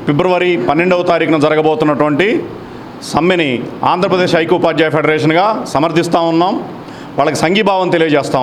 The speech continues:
ఉన్నాం. ముఖ్యంగా ఈ సమ్మెలో ప్రధానమైనటువంటి అంశం లేబర్ కోడ్, కొత్తగా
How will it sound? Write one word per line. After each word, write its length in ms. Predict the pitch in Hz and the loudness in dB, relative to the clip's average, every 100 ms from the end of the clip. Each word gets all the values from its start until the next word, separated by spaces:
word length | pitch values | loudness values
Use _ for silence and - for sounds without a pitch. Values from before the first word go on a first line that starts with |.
| 113 | 0
ఉన్నాం. 180 | 98 - - - - - - 139 | -2 -4 -12 -16 -16 -16 -8 -2
ముఖ్యంగా 340 | 160 226 220 208 | 0 2 2 0
ఈ 40 | 180 165 | 0 2
సమ్మెలో 340 | 180 196 180 147 151 | 2 2 0 0 0
ప్రధానమైనటువంటి 720 | 165 190 190 180 170 160 147 | 0 0 0 2 2 2 2
అంశం 300 | 151 196 175 117 92 - - - - - - - - 117 147 | 2 2 0 0 -4 -10 -14 -14 -16 -16 -16 -16 -6 0 2
లేబర్ 300 | 202 220 214 | 2 0 0
కోడ్, 260 | 202 196 180 180 180 | 0 2 2 2 0
కొత్తగా 320 | 156 196 190 | 0 2 2